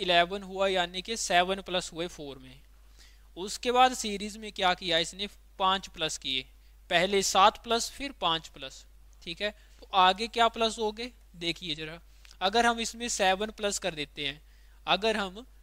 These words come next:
सिक्सटीन में सेवन प्लस कर देते हैं तो आपके पास आएगा ट्वेंटी थ्री, और ट्वेंटी थ्री नंबर पर आपका होता है डब्ल्यू। जब ट्वेंटी थ्री में हम पाँच प्लस करेंगे तो हमारे पास आएगा ट्वेंटी एट, और ट्वेंटी एट नंबर पर हमने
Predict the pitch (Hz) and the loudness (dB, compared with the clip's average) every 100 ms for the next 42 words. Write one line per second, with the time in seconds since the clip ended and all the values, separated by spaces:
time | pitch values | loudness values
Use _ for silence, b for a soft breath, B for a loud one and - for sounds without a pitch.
0 | - - 226 - - 254 254 240 208 185 | -14 -6 -4 -2 -4 -4 -2 0 6 4
1 | 214 226 220 208 202 185 185 - 214 214 | 4 -6 -6 -4 -4 -6 -6 -6 -6 2
2 | 190 180 - 202 185 175 180 170 196 214 | 4 4 -2 0 0 2 0 0 0 -2
3 | 165 165 165 156 151 147 160 185 202 226 | -8 -8 -10 -10 -8 -8 -8 -10 -10 -12
4 | - 220 226 214 202 196 185 165 - 180 | -8 -8 -6 -6 -6 -4 0 0 -2 -8
5 | 160 160 156 156 202 175 147 135 117 - | -8 -8 -4 -2 -2 -4 -6 -8 -16 -20
6 | - B B B B B B 185 196 247 | -20 B B B B B B -6 -4 -2
7 | 240 214 214 262 269 262 254 247 226 220 | -2 -4 -2 -4 -2 -2 -2 0 -2 0
8 | 208 214 214 - 226 214 - 165 160 185 | 6 6 6 0 0 0 0 -2 -2 -4
9 | 254 196 185 180 185 180 175 190 175 165 | -6 -6 0 0 2 2 2 2 0 0
10 | 160 170 170 196 233 220 233 202 175 175 | -2 -6 -10 -8 -2 -2 -2 -6 -8 -16
11 | 185 190 180 175 175 180 175 160 156 | -10 -4 -4 -6 -10 -10 -8 -10 -10